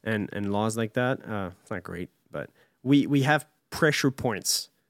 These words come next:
that we can affect change onto. That was a really weird sentence.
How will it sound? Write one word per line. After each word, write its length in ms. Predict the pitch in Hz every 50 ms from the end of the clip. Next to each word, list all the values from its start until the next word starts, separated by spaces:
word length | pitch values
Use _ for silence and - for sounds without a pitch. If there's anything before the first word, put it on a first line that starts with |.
| _ _
that 120 | 117 120 117
we 140 | 117 113
can 160 | 98 - 113 107
affect 500 | 95 - - - 107 - _ - - -
change 580 | - - - - 107 104 113 117 123 120 - - -
onto. 440 | 120 113 120 135 135 - 196 202 208 - _ _ _ _ _ _ _ _ _
That 140 | - - _
was 140 | _ - -
a 60 | -
really 340 | 98 98 104 110 110 104 95
weird 240 | 95 87 92 92
sentence. 400 | - 110 113 104 120 135 - -